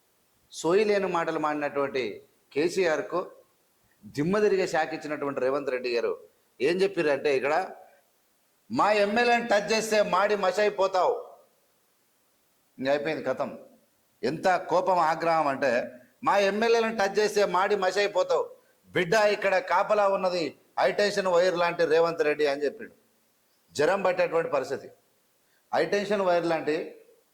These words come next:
కేసీఆర్ చేసినటువంటి తప్పుల్లో ఇరుక్కుపోయి, చేసినటువంటి తప్పుల్లో ఇరుక్కుపోయి, ప్రజలకు కొట్టొచ్చినట్టు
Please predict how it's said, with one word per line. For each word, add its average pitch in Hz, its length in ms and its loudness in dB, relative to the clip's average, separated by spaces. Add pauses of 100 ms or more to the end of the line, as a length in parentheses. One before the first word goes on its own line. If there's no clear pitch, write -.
(140)
కేసీఆర్ 190 540 2
చేసినటువంటి 165 760 -2
తప్పుల్లో 170 480 -2
ఇరుక్కుపోయి, 147 640 -4 (640)
చేసినటువంటి 185 540 0
తప్పుల్లో 165 480 -2
ఇరుక్కుపోయి, 147 560 -2 (460)
ప్రజలకు 202 400 0
కొట్టొచ్చినట్టు 180 920 -2